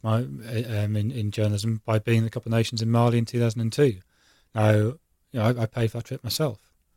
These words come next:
and I paid for it knowing that I wouldn't recoup it. But it was a chance to sort of, um, you know, put my face or put my name in a, in a number of newspaper offices with something that they wouldn't otherwise have. And that, that, you know, that, that's how you get known,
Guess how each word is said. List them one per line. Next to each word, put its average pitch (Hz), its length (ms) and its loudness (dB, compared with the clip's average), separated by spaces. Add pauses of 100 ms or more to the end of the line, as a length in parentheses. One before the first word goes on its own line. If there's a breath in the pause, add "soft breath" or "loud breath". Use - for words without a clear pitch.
(200)
and 107 540 0
I 117 80 -4
paid 117 260 0
for - 100 -12
it 120 40 -12
knowing 107 420 4
that 117 120 -4
I - 20 -4
wouldn't 107 320 -4
recoup 123 400 -2
it. - 140 -10 (500)
But 117 100 4
it - 20 10
was 107 120 6
a 104 60 -2
chance 120 440 4
to - 100 0
sort 110 180 2
of, 107 260 -2 (1300 soft breath)
um, 117 960 8 (440)
you 165 140 2
know, 104 100 4 (260)
put 135 160 0
my 117 120 4
face 117 420 6
or 117 60 2
put 131 160 -4
my 117 80 4
name 117 320 8
in 113 100 6
a, 117 100 6
in 147 160 0
a 117 60 6
number 117 260 6
of 113 40 4
newspaper 113 340 2
offices 117 320 0
with 104 120 2
something 113 280 4
that 123 140 0
they 120 80 2
wouldn't 113 240 2
otherwise 113 400 2
have. 113 380 -2 (160)
And 113 180 0
that, 135 140 -2
that, 123 120 0
you 117 80 -2
know, 110 60 0
that, 123 180 2 (100)
that's - 260 0
how 135 100 2
you 110 200 4
get 110 200 -2
known, 110 500 2